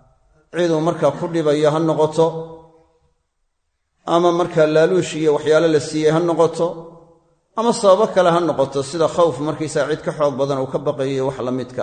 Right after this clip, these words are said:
ah, sida culammada fataawooyinkooda qaarkood ay ku sheegayaan. Aw ma ashbaha dhalika min al-asbaab.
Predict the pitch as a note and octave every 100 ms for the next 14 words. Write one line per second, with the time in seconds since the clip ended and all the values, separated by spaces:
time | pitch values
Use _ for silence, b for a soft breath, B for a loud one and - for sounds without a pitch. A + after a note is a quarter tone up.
0 | F#2+ G2 - - - G3+ C#3 C#3+ C#3 C#3+
1 | C3+ C3 C3+ C#3+ C3+ B2+ A2+ C3 B2 B2
2 | G#2 A2 A#2 A#2 G2+ F2+ D#2+ - - b
3 | b b b b _ _ _ _ _ _
4 | - D3 B2 - D#3 C3 B2+ A#2+ D#3+ F3+
5 | D#3+ D3+ B2 - - F#2 D2+